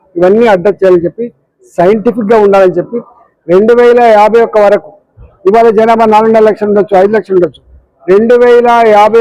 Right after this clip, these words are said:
ఒకటి వరకు పది లక్షల జనాభా అయినా, పది లక్షల జనాభా అయినా దానికి అనుగుణంగా తాగే నీళ్ళ పైపులను అప్‌గ్రేడ్ చే-, అప్‌గ్రేడ్ చేసుకోవాలి. అదేవిధంగా ఇప్పుడు వేసేటువంటి సివరేజ్ లైన్స్, లైన్స్ అన్ని కూడా ఆ పది, పదిహేను లక్షల పాపులేషన్ కోసం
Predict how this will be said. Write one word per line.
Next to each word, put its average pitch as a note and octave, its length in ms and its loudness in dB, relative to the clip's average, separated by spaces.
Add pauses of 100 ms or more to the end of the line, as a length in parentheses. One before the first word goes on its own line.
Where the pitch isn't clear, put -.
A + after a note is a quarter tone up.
ఒకటి A3 280 -2
వరకు G3+ 300 -2 (180)
పది F#3+ 220 0
లక్షల A#3 240 0 (100)
జనాభా G#3 340 0
అయినా, G3+ 160 0 (180)
పది G3 180 2
లక్షల A3 300 -2
జనాభా G3+ 320 0
అయినా G3 180 2 (680)
దానికి B3+ 440 0
అనుగుణంగా G#3 520 2 (640)
తాగే A3 400 2
నీళ్ళ A#3 200 0 (120)
పైపులను G#3 360 0 (100)
అప్‌గ్రేడ్ F#3 380 -2
చే-, G#3 80 -8 (480)
అప్‌గ్రేడ్ G3 360 -2
చేసుకోవాలి. G#3+ 440 -2 (580)
అదేవిధంగా B3 420 2
ఇప్పుడు G#3+ 180 -2
వేసేటువంటి A#3+ 500 0 (120)
సివరేజ్ B3 360 0 (100)
లైన్స్, G#3+ 320 -2 (300)
లైన్స్ F#3+ 300 0
అన్ని G3 180 2
కూడా F#3 160 2 (520)
ఆ G3+ 40 2 (120)
పది, G#3+ 200 0
పదిహేను B3+ 300 2
లక్షల A#3 220 -2 (100)
పాపులేషన్ G3+ 420 -2
కోసం F#3 240 -2